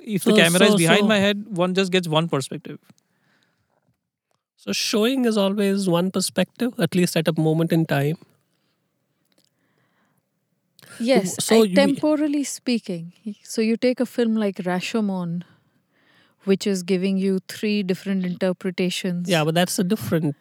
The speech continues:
Speaker 2: uh,
Speaker 3: You know?
Speaker 2: way of layering things together and
Speaker 3: Yeah.
Speaker 2: bringing them together.
Speaker 3: But at any point
Speaker 2: And they're
Speaker 3: in
Speaker 2: almost
Speaker 3: ti-
Speaker 2: like three parallel stories.
Speaker 3: Yeah. But also, you know, when you're working with a camera, unless you're working with a three D camera, which also moves through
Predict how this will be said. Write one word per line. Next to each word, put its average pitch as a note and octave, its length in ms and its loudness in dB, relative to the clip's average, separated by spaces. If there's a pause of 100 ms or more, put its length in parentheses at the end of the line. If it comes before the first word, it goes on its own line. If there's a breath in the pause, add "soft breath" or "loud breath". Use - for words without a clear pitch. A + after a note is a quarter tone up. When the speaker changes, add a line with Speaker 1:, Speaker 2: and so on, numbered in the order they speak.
Speaker 2:
uh, B2+ 460 0
Speaker 3:
You G3 80 -2
know? F3 220 -6
Speaker 2:
way C#3+ 440 2
of C3+ 320 -2
layering C#3 580 2
things C#3 200 0
together C3 360 0
and B2+ 100 0
Speaker 3:
Yeah. B2+ 100 2
Speaker 2:
bringing C3 180 -2
them B2 120 -2
together. A#2+ 540 -4 (280)
Speaker 3:
But A3 300 -2
at B3+ 140 2
any B3+ 260 2
point B3+ 240 0
Speaker 2:
And A#3+ 140 2
they're F#3+ 120 4
Speaker 3:
in F#3 60 4
Speaker 2:
almost G#3+ 140 2
Speaker 3:
ti- F#3 80 2
Speaker 2:
like D3+ 80 0
three D#3 200 0
parallel B2+ 380 2
stories. A#2+ 400 -4
Speaker 3:
Yeah. G#3+ 220 0 (800 loud breath)
But B3 260 -2
also, C4 500 -4
you C#4+ 160 -4
know, D4 140 -2
when C4 160 -2
you're C4 200 0
working A3+ 400 -4
with A#3 160 -2
a G#3 60 -2
camera, F3+ 640 -6 (580 soft breath)
unless F#3+ 360 -4
you're G3+ 120 -2
working F#3 320 -4
with F3+ 160 -6
a E3+ 60 -6
three - 300 -10
D F3+ 180 -6
camera, D#3+ 440 -8
which E3 180 -10
also E3+ 280 -8
moves F3 340 -10
through F3+ 220 -8